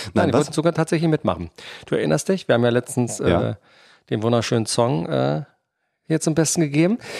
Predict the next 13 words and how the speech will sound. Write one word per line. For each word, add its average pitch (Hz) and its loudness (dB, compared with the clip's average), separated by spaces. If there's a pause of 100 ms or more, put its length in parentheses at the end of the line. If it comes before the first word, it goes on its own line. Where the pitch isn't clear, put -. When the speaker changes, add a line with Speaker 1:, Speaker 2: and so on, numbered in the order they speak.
(260)
Speaker 1:
Und 139 2
ich - -8
dachte - 0
so, 131 2 (180)
kennt, - -4
wer, 120 -2
kennt - -8
das 117 -4
überhaupt 170 0
noch 180 0
einer? 185 -6 (680)
So, - 0
doch. 107 -2